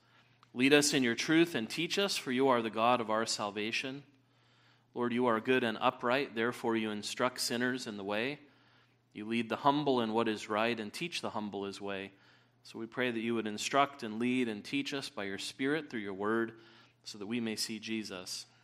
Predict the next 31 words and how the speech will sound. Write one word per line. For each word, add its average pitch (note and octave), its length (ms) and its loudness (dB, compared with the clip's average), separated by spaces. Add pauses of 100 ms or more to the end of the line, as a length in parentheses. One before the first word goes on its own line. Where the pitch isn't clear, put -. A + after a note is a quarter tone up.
(440)
and G#2 120 -14
hear A2 180 -4
us, G2+ 160 -6
for - 140 -10
we G2+ 80 -8
pray G#2 260 -8
in F#2+ 80 -12
his G2+ 240 -10
name. G2+ 320 -10 (720)
Amen. F2 300 -10 (1040)
Please B2+ 160 -6
be A2 160 -6
seated. G#2+ 500 -2 (2250)
And C3 160 -10
please D#3+ 220 -2
turn F#3 180 2
with D3 180 2
me C#3+ 200 4
in B2+ 100 4
God's B2+ 320 6
word C3+ 220 8
to A#2 40 -4
the A#2 60 -2
Gospel A#2+ 480 4
of G2 100 -4
Mark, B2+ 360 4
chapter A2+ 380 -2
ten. E3 500 0 (480)
Mark, A#2+ 260 -2
chapter A#2 460 -4
ten. B2 400 -2